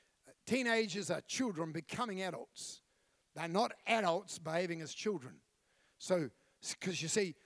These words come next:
we have an expectation for adults and we have a different expectation for children. So if, if we get into the trap of expecting our teenagers to behave as adults, you're,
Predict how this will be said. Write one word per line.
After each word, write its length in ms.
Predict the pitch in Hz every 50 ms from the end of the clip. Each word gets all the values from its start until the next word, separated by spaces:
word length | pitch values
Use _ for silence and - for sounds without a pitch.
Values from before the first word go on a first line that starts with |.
| _ _ _ _ _ _ _ _ _ _ _ _ _ _ _ _ _ _ _ _
we 140 | 165 170 165
have 180 | 180 233 247 208
an 120 | 208 190
expectation 800 | 190 185 - - - - 247 - - - 254 254 190 - - 185
for 140 | 160 - 190
adults 500 | 214 233 214 175 180 202 - - - -
and 80 | 185 175
we 80 | 175
have 120 | 185 190 180
a 40 |
different 300 | 160 160 240 - 196 180
expectation 640 | 180 - - - - 196 - - 202 202 170 - 190
for 80 | 147 -
children. 480 | - - 269 240 170 143 - - - - _ _ _ _ _ _ _ _ _ _ _ _ _ _ _
So 160 | - 202 208
if, 220 | 220 240 - - - - -
if 100 | 214 160
we 100 | 185 185
get 200 | 160 226 247 254
into 180 | 240 202 - 202
the 120 | 175 170
trap 320 | - - 240 240 220 - - -
of 240 | 196 175 151 147 -
expecting 540 | - - - - - 269 269 202 - 208 196
our 80 | 175 165
teenagers 680 | - - 269 294 247 208 190 190 165 185 208 156 - - - - _ _
to 100 | - 190
behave 520 | 165 160 - 139 190 190 165 220 233 208 170
as 120 | 160 -
adults, 540 | 214 254 262 214 175 180 220 - - - - - _ _ _ _ _ _ _ _
you're, 220 | 185 175 180 185